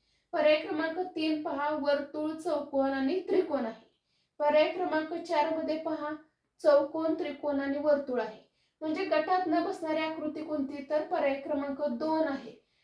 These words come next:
कारण प्रत्येक ठिकाणी काय झालेले, एकच आकृती एकदा दिली, पण या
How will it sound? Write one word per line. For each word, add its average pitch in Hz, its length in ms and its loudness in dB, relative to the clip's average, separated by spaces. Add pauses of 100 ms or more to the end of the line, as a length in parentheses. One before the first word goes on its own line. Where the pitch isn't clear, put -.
(180)
कारण 339 240 2
प्रत्येक 370 480 -4
ठिकाणी 330 340 0
काय 311 220 0
झालेले, 302 320 -2
एकच 370 480 -4
आकृती 339 440 -2
एकदा 262 240 0
दिली, 226 240 -2
पण 277 280 0
या 320 160 4